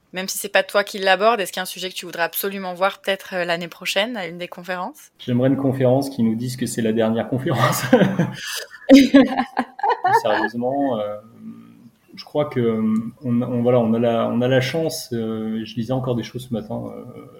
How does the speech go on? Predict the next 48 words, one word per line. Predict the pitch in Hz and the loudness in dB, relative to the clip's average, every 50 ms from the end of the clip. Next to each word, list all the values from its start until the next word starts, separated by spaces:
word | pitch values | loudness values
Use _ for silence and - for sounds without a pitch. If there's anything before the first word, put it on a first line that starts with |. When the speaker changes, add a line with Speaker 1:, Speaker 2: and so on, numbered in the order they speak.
| 120 - - 120 120 120 | -20 -20 -20 -20 -20 -16
Speaker 2:
là-dessus, | 117 110 110 - - - 151 | -14 -14 -14 -12 -8 -4 -2
mais | 127 113 107 - | -2 -2 -2 -4
on, | - 120 117 117 120 - - 113 110 | -10 -12 -12 -12 -12 -10 -8 -6 -4
on | 110 | -4
a | 113 | -2
la | 113 117 113 | -2 -4 -4
chance | - - - 139 135 139 135 - - - _ _ _ _ _ - | -4 -6 -6 -6 -6 -6 -10 -14 -18 -20 _ _ _ _ _ -4
quand | - 139 135 | -2 0 2
même, | 143 143 147 147 139 123 110 110 - 120 | 2 2 2 0 0 -2 -4 -6 -8 -12
euh, | 117 110 110 110 110 110 113 110 110 110 | -14 -14 -12 -12 -12 -12 -12 -14 -16 -16
ces | - - - - 117 110 110 110 110 107 107 107 104 104 104 | -18 -18 -16 -10 -8 -6 -4 -4 -4 -4 -6 -8 -12 -12 -10
dernières | 110 104 104 107 110 110 107 107 110 113 | -8 -8 -8 -6 -6 -8 -8 -6 -4 -4
années | 117 117 123 131 131 131 | -2 0 0 0 0 -2
de | 127 127 107 104 | -4 -8 -12 -16
connaître | - - 120 117 120 120 123 - - | -12 -10 -6 -6 -6 -6 -8 -10 -12
une | 110 104 104 101 101 104 104 104 _ _ 113 104 | -12 -12 -12 -14 -18 -18 -20 -20 _ _ -14 -10
grosse | - 120 117 127 160 214 226 214 - - - - - - - 202 | -8 -8 -8 -8 -6 -6 -6 -6 -6 -8 -12 -14 -16 -18 -14 -12
accélération, | 127 113 - - - 131 123 120 117 113 117 117 - - - 127 123 123 123 123 120 113 | -12 -12 -10 -6 -4 -2 0 0 2 2 0 0 -2 -6 -6 -4 -2 -2 0 0 -2 -2
euh, | 107 107 107 107 107 104 - _ | -4 -6 -8 -10 -12 -16 -16 _
des, | - 110 107 | -8 -8 -8
des | 107 110 107 101 117 | -6 -8 -8 -6 -6
avancées | 113 107 110 107 - - 135 117 | -4 -4 -4 -6 -4 -2 -2 -2
à | - | -2
tout | - - - | -4 -8 -8
point | - 139 127 | -4 0 0
de | 127 | 2
vue, | 123 127 135 127 117 | 2 0 0 0 0
hein, | 113 113 117 117 110 110 | -2 -2 -2 -2 -2 -2
euh, | 107 107 113 117 - | -2 -2 -4 -4 -2
et | 120 123 123 | -2 -2 0
dans | 113 113 110 | 0 -2 -2
la, | 107 107 107 104 | -2 -4 -6 -8
vraiment | 101 101 107 120 135 | -8 -6 -4 -2 -2
dans | 127 107 104 | -2 -2 -4
la | 107 | -6
connaissance | - - 127 120 117 113 - - 123 123 127 123 - | -8 -6 -4 -4 -4 -4 -4 -4 -4 -4 -4 -6 -8
de, | 113 107 104 104 - | -10 -10 -10 -12 -14
de, | - 107 104 104 107 | -10 -8 -8 -8 -8
de | 107 110 | -8 -6
la | 104 104 104 | -6 -6 -6
maladie, | 107 110 107 107 107 107 110 117 127 131 131 131 131 | -4 -4 -4 -4 -6 -8 -8 -10 -8 -6 -6 -6 -6
dans, | 123 - 104 - - - - | -6 -6 -6 -8 -10 -14 -18
dans | - - | -20 -20
sa | - - _ | -20 -20 _
prévention, | _ - 135 127 127 123 123 123 - - 131 123 127 131 131 131 131 123 | _ -8 -4 -2 0 -2 -2 -4 -6 -6 -4 -2 -2 -2 -2 -2 -4 -4
dans | 113 113 | -6 -8
ce, | - - - 110 | -10 -12 -16 -16
enfin, | 110 - 113 110 | -16 -14 -14 -16